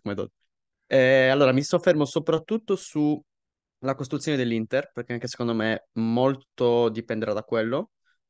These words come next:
Mi collego a, a Charlie, sono d'accordo, per me la chiave sono i quinti dell'Inter, in genera-, in generale le parti esterne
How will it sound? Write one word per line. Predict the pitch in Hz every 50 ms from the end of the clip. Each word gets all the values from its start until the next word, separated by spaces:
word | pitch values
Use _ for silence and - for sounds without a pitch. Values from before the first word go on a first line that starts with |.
| - -
Mi | 110 117 123 127 131 127 127
collego | 131 - 127 123 131 135 131 117 123 120 117 117
a, | 117 120 113 117 113 - _
a | - - 110 110 110 110
Charlie, | - - 123 123 117 117 110 113 110
sono | - 120 110
d'accordo, | 110 107 - - 113 110 98 104
per | - 104
me | 101 104 107
la | 104 104 101
chiave | - - 107 98 101
sono | 101 - 104 98 98
i | 98 101
quinti | - - 113 107 101 101 - 98
dell'Inter, | 92 98 98 90 95 95 95 - 101 104
in | 104
genera-, | 101 107 107 110 113 110
in | - -
generale | 113 107 113 117 120 117
le | 113 110 -
parti | - 113 120 - -
esterne | 110 - - - 120 110 107 104 104 104 104 120 151 -